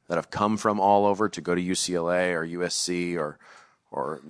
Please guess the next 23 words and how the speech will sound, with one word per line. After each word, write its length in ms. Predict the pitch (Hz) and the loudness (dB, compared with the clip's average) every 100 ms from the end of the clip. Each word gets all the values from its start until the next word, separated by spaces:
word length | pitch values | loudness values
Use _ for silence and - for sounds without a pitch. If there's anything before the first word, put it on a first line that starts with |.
| 73 | -16
the 120 | 85 | -4
Masters 560 | 90 90 - 85 78 - | 0 0 -2 -6 -6 -8
University, 720 | 90 82 90 - 87 87 85 | -8 -4 -4 -2 -4 -6 -6
the, 160 | 90 85 | -10 -10
these 180 | 95 | -6
schools 340 | - - 117 101 | -6 -2 -2 -2
that 100 | 87 | -4
we 120 | 101 | -4
minister 460 | 98 101 98 - 90 | -4 -4 -6 -4 -4
on 100 | 87 | -4
their 120 | 85 | -8
campuses, 720 | - 98 92 85 - 76 - | -6 -4 -4 -8 -8 -10 -10
these 200 | 87 98 | -6 -6
kids 420 | - 117 107 82 | -2 0 0 -2
that 300 | 92 82 - - | -2 -2 -4 -6
come 180 | 101 104 | -4 -2
to 140 | 101 | 0
our 120 | 87 | 0
church 320 | 80 101 90 | 2 -2 -2
are 60 | 82 | -6
from 240 | - 85 - | -10 -12 -8
all 280 | 87 87 87 | -2 -2 -2
over. 360 | 87 73 71 | -4 -8 -16